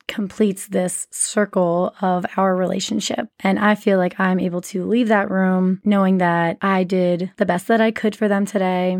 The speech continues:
And I let them know that they can now expect another nurse to be coming in and starting that whole cycle all over again. So the next thing that I always make a point to do to really help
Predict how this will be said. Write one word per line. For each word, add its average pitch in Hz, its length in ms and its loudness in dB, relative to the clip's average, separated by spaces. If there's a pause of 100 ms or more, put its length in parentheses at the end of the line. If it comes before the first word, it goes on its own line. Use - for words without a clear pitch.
(140)
And 170 520 -2 (120)
I 196 160 0
let 196 180 0
them 196 140 2
know 170 240 4
that 165 420 0
they 196 120 2
can 202 180 0
now 196 220 2
expect 185 500 -2
another 208 420 2
nurse 175 260 -2
to 202 120 -4
be 175 500 -2
coming 208 360 0
in 175 460 0
and 175 540 -2
starting 175 380 0
that 170 260 -4 (240)
whole 190 180 0
cycle - 420 -4
all 190 240 -2
over 196 220 -4
again. 214 520 -2 (100)
So 220 340 2
the 214 100 4
next 220 280 0
thing 294 340 2
that 185 340 2
I 175 460 -2
always 247 320 2
make 208 240 0
a 208 80 2
point 190 320 -2
to 220 100 -4
do 185 500 -2 (140)
to 190 440 0
really 226 340 2
help 180 420 -2